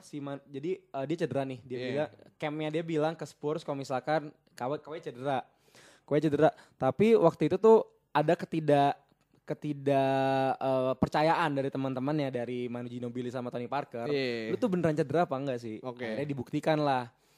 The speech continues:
Speaker 1: sama si Manu Gino-, Ginobili. Terus Manu Ginobili, gue lupa itu Manu Gino-, Ginobili atau Tony Parker ya, bilang, "Waktu itu cedera gue juga kayak gitu kok, tapi
Speaker 2: Iya.
Speaker 1: gue nggak selama itu,"
Speaker 2: Iya, iya, iya,
Speaker 1: katanya.
Speaker 2: benar, benar.
Speaker 1: Dan akhirnya di-, dibuang ke, dibuang ke Raptors kan, dibuang ke Raptors si, si Kawhi-nya.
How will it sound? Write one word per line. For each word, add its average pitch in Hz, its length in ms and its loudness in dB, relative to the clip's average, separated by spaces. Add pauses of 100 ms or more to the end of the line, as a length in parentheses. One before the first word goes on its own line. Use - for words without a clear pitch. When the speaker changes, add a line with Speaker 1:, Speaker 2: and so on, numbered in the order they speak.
(240)
Speaker 1:
sama 120 240 -12
si 135 80 -10
Manu 143 180 -4
Gino-, 139 260 -6
Ginobili. 135 580 -4
Terus 156 200 -10
Manu 160 160 0
Ginobili, 143 500 -4
gue - 160 0
lupa 180 220 4
itu 151 140 -2
Manu 175 180 -2
Gino-, 143 360 -6
Ginobili 135 460 -8
atau 156 220 -6
Tony 127 180 -12
Parker 123 300 -8
ya, 120 200 -8
bilang, 131 340 -8 (360)
"Waktu 135 260 -6
itu 202 140 -2
cedera 143 160 2
gue 147 140 0
juga 170 200 0
kayak 123 160 -6
gitu 123 180 -10
kok, 165 160 -8
tapi - 160 -6
Speaker 2:
Iya. 147 120 2
Speaker 1:
gue 180 100 4
nggak 156 160 0
selama 127 380 -4
itu," 135 360 -4
Speaker 2:
Iya, 160 220 4
iya, - 0 -
iya, 143 320 2
Speaker 1:
katanya. 127 120 -2
Speaker 2:
benar, 123 200 -4
benar. 120 200 -6 (180)
Speaker 1:
Dan 139 140 -4
akhirnya 135 280 -4
di-, 156 240 -8
dibuang 147 500 -8
ke, 156 180 4 (260)
dibuang 139 520 -12
ke 135 120 -16
Raptors 113 340 -12
kan, 123 240 -8
dibuang 123 280 -14
ke 110 80 -18
Raptors 107 260 -16
si, 131 200 -8
si 113 120 -16
Kawhi-nya. 107 600 -12